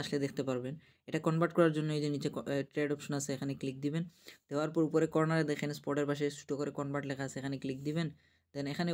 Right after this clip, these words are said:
উপরে এই, এই কয়েনটা সিলেক্ট করবেন, নিচে ইউএসডিটি সিলেক্ট করবেন। এই কয়েনের মধ্যে ক্লিক দিবেন, then এখান থেকে এই যে কম্বো কয়েনটা আছে এটার মধ্যে ক্লিক দিবেন, then নিচে ইউএসডিটিটা সিলেক্ট করে নেবেন।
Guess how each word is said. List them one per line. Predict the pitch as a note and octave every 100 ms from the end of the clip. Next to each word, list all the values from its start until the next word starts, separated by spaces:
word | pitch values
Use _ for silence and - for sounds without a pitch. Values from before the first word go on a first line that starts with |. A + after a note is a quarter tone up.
| D3+
উপরে | D3+ D#3 F3+ F#3 _ _ _ _ -
এই, | C#3 C3+
এই | D3 D3
কয়েনটা | D#3 D#3 D#3+
সিলেক্ট | C#3+ C#3 D#3
করবেন, | D3+ D#3 C3
নিচে | C3 - C#3
ইউএসডিটি | C#3 C#3 - C#3 C#3
সিলেক্ট | B2 -
করবেন। | B2 B2 - _ _ _ _ _ _ _ -
এই | C#3
কয়েনের | D3 D3+ D#3 D3+
মধ্যে | C#3+ D3+
ক্লিক | D3 C#3+
দিবেন, | D3+ D3 C3
then | C3
এখান | C3+ C#3+
থেকে | C#3+ C#3+
এই |
যে | C#3+
কম্বো | C#3+ C#3+ C#3+
কয়েনটা | C#3+ C#3 C3+
আছে | C#3
এটার | C#3 C3+
মধ্যে | C3 C3+
ক্লিক | C3+ C#3+
দিবেন, | D3+ D3 A#2 _ _ _
then | - C3+
নিচে | C3+ D#3
ইউএসডিটিটা | D3 C#3 - C3 D3 E3+
সিলেক্ট | - B2+ -
করে | B2 A#2
নেবেন। | A#2